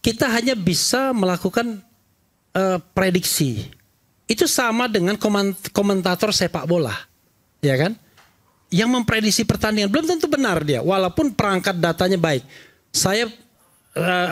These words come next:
sebagai terakhir, saya ingin menyampaikan apa yang disampaikan Indra Gunawan.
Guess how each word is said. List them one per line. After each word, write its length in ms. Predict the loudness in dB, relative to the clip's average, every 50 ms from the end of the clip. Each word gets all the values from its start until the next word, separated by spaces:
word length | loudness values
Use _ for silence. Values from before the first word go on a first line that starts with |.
| -2
sebagai 400 | -2 0 0 0 -2 0 0 -2
terakhir, 400 | -2 0 -2 -2 0 -2 -2 0
saya 160 | 0 0 0 2
ingin 320 | 2 2 2 0 0 -2 -6 _ _ _ _ _ _ -2
menyampaikan 560 | 0 2 2 2 2 0 0 0 0 -2 -2
apa 200 | -2 -2 0 2 2
yang 80 | 2 2
disampaikan 480 | 2 2 2 2 2 0 -2 -2 -2 -2 0
Indra 320 | 0 0 2 2 2 2
Gunawan. 560 | 2 2 2 2 2 0 0 0 -2 -6 -10